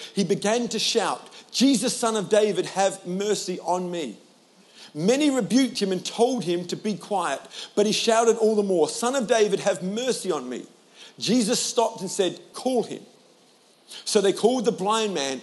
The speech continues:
'Cheer up, on your feet, he's calling you.' Throwing his cloak aside, he jumped to his feet and he came to Jesus.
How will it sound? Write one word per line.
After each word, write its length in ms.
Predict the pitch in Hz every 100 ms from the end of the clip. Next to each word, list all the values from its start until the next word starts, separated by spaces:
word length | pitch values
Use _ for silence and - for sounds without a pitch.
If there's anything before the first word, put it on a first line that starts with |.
| -
'Cheer 300 | - 277 254
up, 200 | 196 - 233
on 160 | 226
your 140 | 233 -
feet, 320 | 202 190 185
he's 180 | 196 -
calling 420 | - 226 196 147
you.' 200 | 113 98 - - - -
Throwing 460 | - - 233 262 220
his 180 | 233
cloak 360 | - - 240 233
aside, 440 | 214 208 175 175
he 100 | 185
jumped 340 | 165 190 226 208
to 100 | 214
his 220 | 202 -
feet 260 | 185 170 170
and 80 | 175
he 60 |
came 300 | 175 185 196
to 100 | 175
Jesus. 560 | 160 180 160 107 -